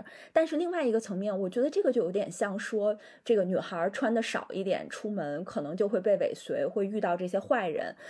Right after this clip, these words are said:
那你是让姑娘少穿一点儿，还是说去抓那些坏人呢？所以我其实挺想知道小花仙后来这个事情是怎么解决的，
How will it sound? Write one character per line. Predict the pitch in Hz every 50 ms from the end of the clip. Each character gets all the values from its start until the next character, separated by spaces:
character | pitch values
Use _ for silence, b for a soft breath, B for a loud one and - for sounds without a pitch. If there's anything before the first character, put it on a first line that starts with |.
| B B
那 | B 262 262
你 | 240 220 170 202
是 | - - 214
让 | 233 254 226 233
姑 | - 277 285
娘 | 311 294 - 269
少 | 262 - - -
穿 | - - - 277 247 269 302
一 | 269
点 | 220 - -
儿， | - 226 - B B B B
还 | B 202 175
是 | - - 254
说 | 226 - 254 240 233 233 233 247 - _
去 | - - 285 247
抓 | - 269 262 302
那 | 294 302
些 | 240 - - 170
坏 | - - 370 294
人 | 208 175 147 113
呢？ | - -
所 | 233 - 262
以 | 277
我 | 262 214 -
其 | - - 220 247
实 | 294 - - -
挺 | - 214 233
想 | 269 220 208 208
知 | 196 - 262 269
道 | 254 220 - B B B B B
小 | - - -
花 | - 254 285
仙 | 294 302 311 320
后 | - 359
来 | 285 165 143
这 | 190 269 269
个 | 254
事 | 247 - 277
情 | 254 247 220 226
是 | - 269
怎 | - - -
么 | -
解 | 202 - - -
决 | - - 160 95 101
的， | - 180 170